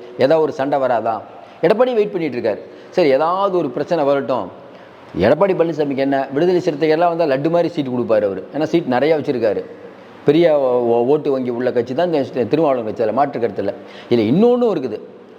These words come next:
அஹ், தி மு க, அஹ், அறிவாலயத்தில் அடிமைகளாக இருக்கிறார்கள்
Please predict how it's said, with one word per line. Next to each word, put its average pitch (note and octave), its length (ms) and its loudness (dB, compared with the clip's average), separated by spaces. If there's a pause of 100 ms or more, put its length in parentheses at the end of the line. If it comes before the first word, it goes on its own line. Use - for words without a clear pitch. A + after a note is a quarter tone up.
(180)
அஹ், B2 340 2
தி F#3+ 160 0
மு F#3+ 220 0
க, E3+ 120 2
அஹ், B2+ 1000 0
அறிவாலயத்தில் F#3 840 0
அடிமைகளாக F#3+ 680 2
இருக்கிறார்கள் C3+ 800 0